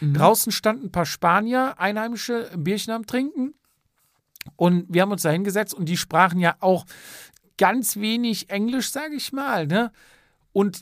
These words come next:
Speaker 2: die haben
Speaker 1: Wobei,
Speaker 2: halt
Speaker 1: der,
Speaker 2: so
Speaker 1: der
Speaker 2: eine,
Speaker 1: Typ, der,
Speaker 2: so
Speaker 1: wo du
Speaker 2: eine
Speaker 1: am Klo warst, mit dem, „Can I have the bill?“ „Yes, it's a tradition here.“ <laughs> Was?
Speaker 2: Ja. Und die hatten halt eine, so eine Schiefertafel davor stehen, wo es dann halt Menüs gab. Und da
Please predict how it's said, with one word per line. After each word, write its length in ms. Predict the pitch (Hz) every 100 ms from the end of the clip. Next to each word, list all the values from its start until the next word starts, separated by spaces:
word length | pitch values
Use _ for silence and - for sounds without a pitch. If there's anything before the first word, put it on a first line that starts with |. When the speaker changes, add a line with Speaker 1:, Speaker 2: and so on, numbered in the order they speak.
| -
Speaker 2:
die 100 | 165
haben 60 | 185
Speaker 1:
Wobei, 120 | 170
Speaker 2:
halt 120 | -
Speaker 1:
der, 80 | 147
Speaker 2:
so 40 | -
Speaker 1:
der 80 |
Speaker 2:
eine, 80 | 202
Speaker 1:
Typ, 280 | 214 262 269
der, 200 | 170 185
Speaker 2:
so 160 | 156 180
Speaker 1:
wo 40 |
du 60 | 202
Speaker 2:
eine 80 | 180
Speaker 1:
am 40 |
Klo 220 | 147 202 226
warst, 380 | 277 302 - - _
mit 80 | 151
dem, 160 | 147 - _ _ _
„Can 140 | 165
I 40 | 165
have 120 | 175
the 120 | 160
bill?“ 320 | 151 185 262 - _ _ _ _
„Yes, 320 | 139 160 -
it's 160 | 135 147
a 40 |
tradition 500 | 147 156 156 185 156
here.“ 220 | 139 143 - -
<laughs> 80 | - 135 240 240 311 370 -
Was? 520 | 330 285 359 - -
Speaker 2:
Ja. 360 | - 165 214 202 302 440 - 294 - -
Und 160 | 196 180
die 100 | 180
hatten 320 | 226 - 208
halt 300 | 196 202 - -
eine, 420 | 170 151 147 - - - _ _ -
so 160 | 123
eine 100 | 120
Schiefertafel 800 | 113 220 - 226 - 240 - 247
davor 340 | 233 214 220 208
stehen, 320 | 220 196 147
wo 100 | 160
es 120 | 147
dann 180 | 160 135
halt 220 | 151 147
Menüs 640 | 139 135 147 170 180 - -
gab. 340 | 120 107 -
Und 220 | 143 127
da 300 | 131 135 139